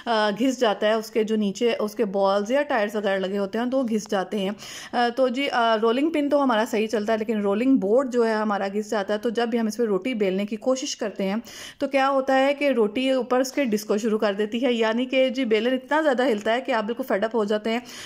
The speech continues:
और बहुत ज़्यादा आप पैनिक करते हैं कि जी ये तो बिल्कुल ख़राब हो गया। तो इसको आप किस तरह दोबारा रीयूज़ कर सकते हो। तो आपने क्या करना है कि जी इसी, अ, जो रोलिंग बोर्ड है इसको जी आप इस तरह यूज़ कर सकती हैं कि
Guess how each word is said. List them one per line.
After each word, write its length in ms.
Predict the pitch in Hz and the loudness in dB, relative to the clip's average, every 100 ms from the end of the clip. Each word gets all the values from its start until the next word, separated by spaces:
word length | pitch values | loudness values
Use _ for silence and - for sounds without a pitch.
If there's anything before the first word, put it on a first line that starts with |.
| - | 0
और 120 | 294 | 2
बहुत 240 | 233 269 285 | 4 4 4
ज़्यादा 220 | 277 262 | 4 2
आप 100 | 262 | 0
पैनिक 260 | 262 233 262 | -2 -2 0
करते 220 | 269 262 | 0 0
हैं 220 | 254 262 254 | 0 0 0
कि 100 | 254 | -2
जी 120 | 269 | 0
ये 160 | 254 | 0
तो 120 | 247 233 | 0 0
बिल्कुल 240 | 240 262 | 0 0
ख़राब 360 | 262 214 220 233 | 0 0 2 0
हो 80 | |
गया। 100 | 220 | 0
तो 100 | 233 - | -2 -2
इसको 280 | 302 - | -4 0
आप 140 | 370 359 | 0 0
किस 140 | 311 | -2
तरह 120 | 320 294 | 0 2
दोबारा 260 | 240 240 | 2 0
रीयूज़ 420 | 240 247 277 262 262 | 0 -2 -2 -2 -2
कर 140 | 214 | -4
सकते 220 | 226 262 | -4 -6
हो। 40 | 277 | -2
तो 100 | 262 | -2
आपने 200 | 233 247 | -2 -2
क्या 160 | 247 | -2
करना 260 | 247 240 220 | -2 -2 0
है 200 | 233 262 - - - - | -2 -2 -6 -16 -18 -4
कि 120 | 285 | -2
जी 80 | 269 | -2
इसी, 340 | - 277 320 320 | -2 0 2 2
अ, 320 | 269 247 233 | 4 4 2
जो 320 | 214 240 233 | 2 2 4
रोलिंग 400 | 226 214 233 247 214 | 4 4 4 2 2
बोर्ड 300 | 202 240 277 | 4 2 2
है 200 | 196 - - - 254 | 0 -2 -10 -8 -6
इसको 260 | 254 269 | 0 0
जी 120 | 262 254 | 2 2
आप 180 | 233 | 0
इस 100 | 247 | -2
तरह 120 | 262 247 | -2 0
यूज़ 280 | 220 226 | 0 -2
कर 120 | - 220 | -2 -2
सकती 300 | 226 240 240 | -4 -2 0
हैं 160 | 247 | 0
कि 120 | 254 | -2